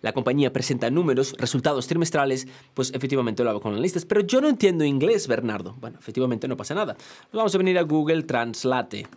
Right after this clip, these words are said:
porque como no entendemos inglés, no pasa nada. Traductor de Google, perfecto. Y nos vamos a meter en sitios web.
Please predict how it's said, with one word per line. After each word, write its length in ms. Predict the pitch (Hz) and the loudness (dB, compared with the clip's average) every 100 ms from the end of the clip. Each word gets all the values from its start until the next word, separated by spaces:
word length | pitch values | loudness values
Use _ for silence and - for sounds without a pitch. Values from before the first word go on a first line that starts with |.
| - - - | -20 -20 -16
porque 220 | - 101 | -14 -8
como 180 | 104 104 | -6 -6
no 80 | 104 | -6
entendemos 340 | 98 101 98 | -8 -8 -8
inglés, 220 | 113 170 | -4 -4
no 100 | 113 | -4
pasa 220 | 90 90 | -10 -10
nada. 220 | 104 90 - | -10 -12 -8
Traductor 640 | - 147 139 135 131 208 175 | 0 0 0 -2 2 4 4
de 100 | 147 | 2
Google, 260 | 120 101 | 2 0
perfecto. 480 | - - 143 135 135 - - - | 0 0 0 0 -2 -4 -20 -2
Y 80 | 196 | 2
nos 80 | 208 | 4
vamos 180 | 262 | 4
a 40 | 254 | 2
meter 200 | 196 196 | 2 4
en 80 | 196 | 2
sitios 480 | 190 165 196 135 | 0 0 0 0
web. 400 | 113 127 180 - | -2 2 2 0